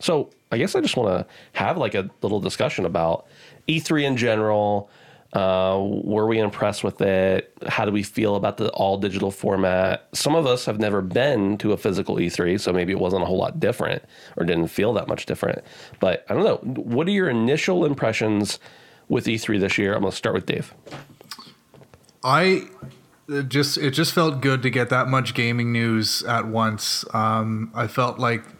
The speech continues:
Speaker 2: you know, over that five-day stretch we had there, every single day, I had something new to look forward to, uh, and it felt good 'cause we've kind of been drip-fed, um, both game news and delays announcements for the past,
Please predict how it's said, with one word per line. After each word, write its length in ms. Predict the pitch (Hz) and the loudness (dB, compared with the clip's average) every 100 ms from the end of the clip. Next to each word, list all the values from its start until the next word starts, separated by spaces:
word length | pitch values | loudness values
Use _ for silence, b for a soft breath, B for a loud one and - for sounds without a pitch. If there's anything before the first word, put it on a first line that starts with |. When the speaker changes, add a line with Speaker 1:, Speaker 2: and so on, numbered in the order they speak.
| - | -8
Speaker 2:
you 140 | 123 | -4
know, 160 | 110 110 | -2 0
over 240 | 120 113 | 0 2
that 240 | 113 110 110 | 2 0 -4
five-day 640 | - 123 120 113 123 120 | 0 2 2 0 0 0
stretch 500 | - - 120 117 - | 0 0 0 0 -2
we 120 | 120 | 0
had 260 | 117 120 113 | 2 2 2
there, 440 | 117 120 127 - | 2 2 0 0
every 240 | 120 120 | -2 -2
single 320 | 117 - 131 131 | 0 0 0 2
day, 400 | 131 113 113 117 b b b b | 2 2 0 -4 b b b b
I 120 | - | -4
had 160 | 113 110 | -2 -2
something 340 | - 117 117 | -2 0 0
new 140 | 117 120 | 0 0
to 80 | 120 | 0
look 180 | 120 | 0
forward 480 | 120 - 117 113 113 | -2 -2 0 0 -2
to, 300 | - 123 160 - _ _ - | -2 -2 -2 -6 _ _ -4
uh, 380 | 113 107 107 110 | -2 0 0 -2
and 100 | 117 | -2
it 100 | 117 | -2
felt 200 | 123 120 | -2 -2
good 260 | 117 185 - - - | 0 0 -2 -10 -10
'cause 200 | - 123 | -4 0
we've 220 | 139 131 | 0 0
kind 220 | - 143 | 0 2
of 60 | 151 | 2
been 200 | 147 135 | 2 0
drip-fed, 760 | 110 120 131 - 135 120 117 113 B B B B - | 0 0 0 0 0 0 0 -6 B B B B -8
um, 640 | 113 113 110 110 107 107 - - | -2 0 0 -2 -4 -6 -6 -2
both 440 | 113 113 107 - _ _ _ - | 0 0 -4 -12 _ _ _ 0
game 240 | 131 143 | 2 2
news 420 | 139 131 131 127 | 2 4 2 0
and 320 | - 123 120 | 0 0 0
delays 400 | 117 117 120 127 | 0 2 2 2
announcements 580 | 127 117 117 110 117 113 | 2 2 0 -2 -2 -2
for 120 | - | -2
the 100 | 113 | -4
past, 560 | 113 110 110 107 - - | -2 -2 -2 -4 -8 -10